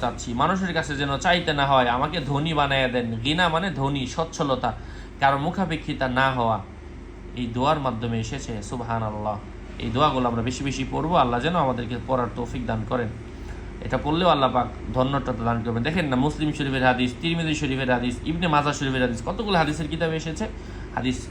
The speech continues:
আল্লাহর কসম, মিথ্যা না। আমি হাদিসের কিতাবে হাত রেখে বলছি, মিথ্যা না। আপনারা আমার হাত দেখতে পাচ্ছেন, মিথ্যা না। আল্লাহ আমাদেরকে বোঝার তৌফিক দান করেন। আরও আপডেট পেতে সাথেই থাকবেন। আপনাদের মঙ্গল এবং দীর্ঘায়ু কামনা করছি।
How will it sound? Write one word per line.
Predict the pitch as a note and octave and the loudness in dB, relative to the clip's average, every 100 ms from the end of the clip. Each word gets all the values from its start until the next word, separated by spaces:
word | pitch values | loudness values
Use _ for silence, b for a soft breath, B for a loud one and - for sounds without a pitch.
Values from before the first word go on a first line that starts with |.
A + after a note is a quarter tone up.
| - | -4
আল্লাহর | C3+ C3+ A#2+ | 0 2 2
কসম, | F3 F3 F#3+ C#3+ | 2 2 2 2
মিথ্যা | D3+ - D3+ | 0 0 2
না। | C3 E3 C#3 - - - - B B B B | 4 4 4 -2 -10 -14 -12 B B B B
আমি | - C3+ | -4 0
হাদিসের | B2+ B2+ D3 D#3+ | 0 0 -2 -4
কিতাবে | D3+ C#3 B2+ | -2 0 2
হাত | B2+ D3 - | 4 2 0
রেখে | C#3 C3+ | -4 0
বলছি, | B2+ B2 E3+ | 0 0 0
মিথ্যা | C#3+ B2 C3 | -2 -2 0
না। | B2 | 0
আপনারা | A#2 B2 | 0 0
আমার | A#2+ A#2 | 0 0
হাত | A#2+ | 0
দেখতে | A2+ B2 - | -2 -4 -4
পাচ্ছেন, | B2 B2 F3 | -4 -2 -2
মিথ্যা | C3 B2 - A#2+ | -2 -4 -2 0
না। | A#2+ A2+ B B B B - | 2 2 B B B B -2
আল্লাহ | C3+ B2+ | 2 2
আমাদেরকে | A#2+ A2 A2+ | 2 0 -2
বোঝার | A2 A2+ A#2+ | -2 -2 -2
তৌফিক | A#2+ A2+ B2 | -4 -4 -4
দান | A#2 A#2 A2+ | -2 -2 -2
করেন। | A#2 D#3+ | -2 0
আরও | C#3 C#3+ E3+ | 2 4 4
আপডেট | C#3+ B2 G#2+ | 2 0 -4
পেতে | B2+ A#2 A#2 | -4 -4 -4
সাথেই | C3 C3 D3 | -4 -4 -2
থাকবেন। | C#3 B2 B2+ A#2+ B B B B | -2 -2 -2 -4 B B B B
আপনাদের | B2 B2+ A#2+ A#2 | -2 0 0 2
মঙ্গল | B2 D3 D#3+ | 2 2 2
এবং | C#3 B2+ | 2 2
দীর্ঘায়ু | C3 B2+ C3 | 0 2 0
কামনা | B2 B2 B2 | 0 0 -2
করছি। | A#2+ B2 - F3 | -2 -4 -4 -4